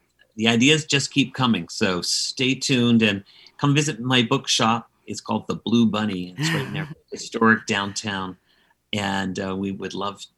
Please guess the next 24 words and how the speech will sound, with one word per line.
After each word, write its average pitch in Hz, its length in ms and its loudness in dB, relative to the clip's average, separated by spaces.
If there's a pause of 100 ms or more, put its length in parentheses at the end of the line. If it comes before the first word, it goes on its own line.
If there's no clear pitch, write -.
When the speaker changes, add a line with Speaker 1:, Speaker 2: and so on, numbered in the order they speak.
Speaker 1:
love 107 280 -2
to 110 80 -6
see 110 220 -4
you 95 160 -4
there. 95 360 -4 (360)
Uh, 101 280 0
it's - 200 -4
filled 120 360 4
with 113 280 4 (100)
real 113 320 8
books, - 680 -2
the - 140 -10
kind 104 340 -6
you 92 140 -6
hold 104 360 -8
in 101 100 -4
your 92 140 -6
hands. 92 560 -6 (380)
And 92 480 -4
I 98 120 -2
love 104 260 -2
technology, 113 720 0
but 98 300 -2 (760)
I, 101 560 -4